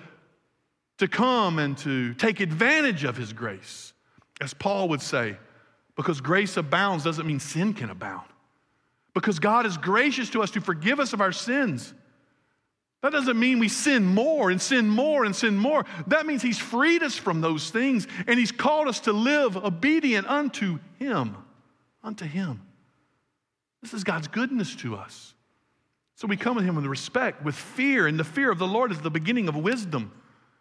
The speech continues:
There's no greater foolishness than to suppose upon God. But the fear of the Lord is the beginning of wisdom.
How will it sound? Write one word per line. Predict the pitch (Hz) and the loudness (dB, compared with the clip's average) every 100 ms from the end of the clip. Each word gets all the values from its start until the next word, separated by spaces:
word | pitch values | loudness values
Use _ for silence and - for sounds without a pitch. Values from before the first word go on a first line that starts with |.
| _ _ _ _ _ _ | _ _ _ _ _ _
There's | 190 220 | 0 2
no | 254 | 4
greater | 240 208 | 4 2
foolishness | - 277 302 285 208 - 143 113 - - - _ | 0 2 2 2 0 -2 -6 -6 -12 -20 -20 _
than | 190 175 | -2 0
to | 185 | -2
suppose | - 180 - 277 302 226 | -2 -4 0 2 2 0
upon | 175 156 131 | -2 -2 -4
God. | 147 190 101 - - _ _ _ _ _ _ _ _ - - _ _ - _ _ _ _ - | -4 -4 -6 -12 -20 _ _ _ _ _ _ _ _ -20 -20 _ _ -20 _ _ _ _ -16
But | 131 | -12
the | |
fear | 147 208 208 | -8 -4 -2
of | |
the | 165 | 0
Lord | 139 117 | 0 -2
is | |
the | 113 101 _ _ _ _ _ _ - | -6 -18 _ _ _ _ _ _ -12
beginning | 117 113 107 | -8 -8 -8
of | |
wisdom. | 104 95 90 | -12 -14 -18